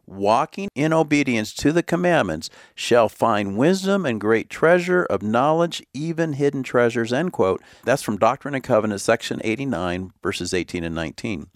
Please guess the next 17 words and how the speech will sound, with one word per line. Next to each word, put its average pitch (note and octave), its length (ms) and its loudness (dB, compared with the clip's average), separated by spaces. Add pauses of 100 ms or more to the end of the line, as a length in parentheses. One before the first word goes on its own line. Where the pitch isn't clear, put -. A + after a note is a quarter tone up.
(380)
Some A#3 360 2
have A3 200 -2
thought G2+ 460 0
this E3 240 2
promise C#3+ 580 0
was G#2 160 -6
contingent D#3 640 0
on G2 160 0
just C3+ 260 -2
keeping C3+ 400 -2
the G#2+ 140 0
provisions A#2+ 720 0
of G#2 120 2
the G2 100 0
word A2+ 240 -2
of A2 80 -2
wisdom, G2 500 -2